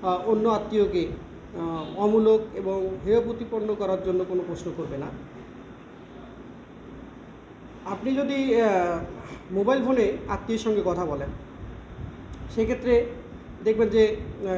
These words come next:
একজন ভালো আত্মীয় সবসময় আপনার সাথে কুশলাদি বিনিময় করবে, আপনার পরিবার পরিজন সবার বিষয়ে খোঁজখবর নেবেন। এই বৈশিষ্ট্যগুলো একজন ভালো আত্মীয়ের মধ্যে থাকবে।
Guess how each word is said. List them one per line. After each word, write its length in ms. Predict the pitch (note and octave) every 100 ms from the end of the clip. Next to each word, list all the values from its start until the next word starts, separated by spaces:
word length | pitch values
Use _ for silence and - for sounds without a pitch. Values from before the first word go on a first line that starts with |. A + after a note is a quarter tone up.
| F3 E3+
একজন 240 | F#3+ F#3+ G#3
ভালো 220 | E3 A#3
আত্মীয় 340 | C4 C4 G#3 F3 E3+ - - -
সবসময় 420 | - A3 B3 A#3+ A3+
আপনার 220 | G3+ G#3+
সাথে 220 | A3 A3
কুশলাদি 480 | G#3 G#3 A3 G#3+ G#3
বিনিময় 360 | F#3+ G3 G3
করবে, 380 | G3 F#3+ F3 F#3+
আপনার 200 | F3+ F#3+ F#3
পরিবার 340 | G3 G3 G3 F3+
পরিজন 380 | F#3 F3 F3+ F#3 F#3 - -
সবার 320 | G3+ G3+ G3+
বিষয়ে 280 | F3+ F3 F3+
খোঁজখবর 400 | F#3 F3+ - F3+
নেবেন। 220 | E3+ D#3+ E3 - - - - - - - - - - - - - - - - - - -
এই 120 | A3
বৈশিষ্ট্যগুলো 760 | A#3+ B3+ B3+ A3+ C4 A#3+ C4 F4+
একজন 260 | A3 G#3 A3
ভালো 200 | F#3 G#3
আত্মীয়ের 320 | G#3 G#3+ G3+
মধ্যে 160 | G3 F3+
থাকবে। 300 | F3 C3